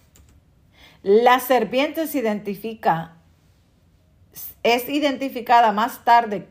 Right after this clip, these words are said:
con Satanás o el diablo en Apocalipsis doce diecinueve, do-, doce nueve. "Y fue lanzado fuera el dragón, el gran dragón, la serpiente antigua,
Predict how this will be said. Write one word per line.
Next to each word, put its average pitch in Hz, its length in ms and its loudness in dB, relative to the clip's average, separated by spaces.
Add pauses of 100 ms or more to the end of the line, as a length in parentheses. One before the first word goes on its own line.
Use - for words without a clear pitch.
(120)
con 269 340 2 (280)
Satanás 208 640 0
o 269 100 2
el 254 120 -4
diablo 247 500 0
en 196 180 -8
Apocalipsis 202 720 -4 (120)
doce 220 800 -4
diecinueve, 170 920 -8
do-, 220 500 -2
doce 233 560 -4
nueve. 170 540 -8 (880)
"Y 247 140 -6
fue 247 280 0
lanzado 254 920 2 (420)
fuera 196 760 0
el 185 260 -2
dragón, 180 680 -2 (200)
el 185 200 -2
gran 202 320 -4
dragón, 233 500 -2
la 185 100 0
serpiente 196 680 -8
antigua, 185 680 -8